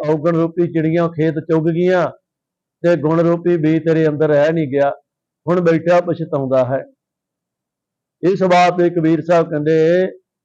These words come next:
"ਨਰੂ ਮਰੇ ਨਰ ਕਾਮ ਨ ਆਵੇ, ਪਸ਼ੂ ਮਰੇ ਦਹ ਕਾਜ ਸਵਾਰੀ।" ਆਪਣੇ ਅੰਦਰੋਂ ਨਰੂਪੁਣਾ, ਮਨੁੱਖ ਦੇ ਅੰਦਰੋਂ ਮਨੁੱਖਤਾ, ਇਨਸਾਨ ਦੇ ਅੰਦਰੋਂ ਇਨਸਾਨੀਅਤ ਨਹੀਂ ਮਰਨੀ ਚਾਹੀਦੀ, ਸਗੋਂ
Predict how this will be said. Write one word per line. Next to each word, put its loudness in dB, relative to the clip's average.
"ਨਰੂ 2
ਮਰੇ 2
ਨਰ 2
ਕਾਮ -6
ਨ -2
ਆਵੇ, 0
ਪਸ਼ੂ -2
ਮਰੇ 2
ਦਹ 2
ਕਾਜ 2
ਸਵਾਰੀ।" 0
ਆਪਣੇ 2
ਅੰਦਰੋਂ 0
ਨਰੂਪੁਣਾ, 0
ਮਨੁੱਖ 0
ਦੇ 2
ਅੰਦਰੋਂ 0
ਮਨੁੱਖਤਾ, -2
ਇਨਸਾਨ 0
ਦੇ 2
ਅੰਦਰੋਂ 0
ਇਨਸਾਨੀਅਤ 0
ਨਹੀਂ 0
ਮਰਨੀ 0
ਚਾਹੀਦੀ, 0
ਸਗੋਂ 0